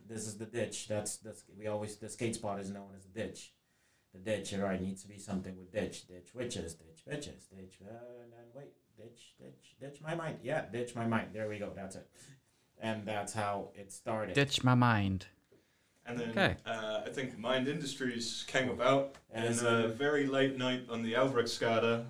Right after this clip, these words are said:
Speaker 3: uh, back in Rotterdam, <laughs> um, at, like, three in the morning, and I, I was here with this guy, and,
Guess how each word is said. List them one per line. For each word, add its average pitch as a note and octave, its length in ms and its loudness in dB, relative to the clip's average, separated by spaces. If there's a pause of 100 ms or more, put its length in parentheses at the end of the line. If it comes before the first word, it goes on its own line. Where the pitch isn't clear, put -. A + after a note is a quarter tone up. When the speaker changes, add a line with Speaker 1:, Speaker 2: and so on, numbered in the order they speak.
Speaker 3:
uh, G#2+ 380 0
back A#2+ 200 -2
in A#2 120 -4
Rotterdam, B2 600 0
<laughs> - 60 -14 (200)
um, D3 720 6 (680)
at, A#2 160 4
like, A#2 160 2
three C#3+ 220 4
in C3+ 80 6
the B2+ 60 0
morning, B2+ 400 2
and B2 80 2
I, B2 60 2
I A#2 180 2
was A#2+ 180 -2
here C#3 160 6
with B2 140 2
this C3+ 160 2
guy, A#2+ 300 4
and, A#2 220 2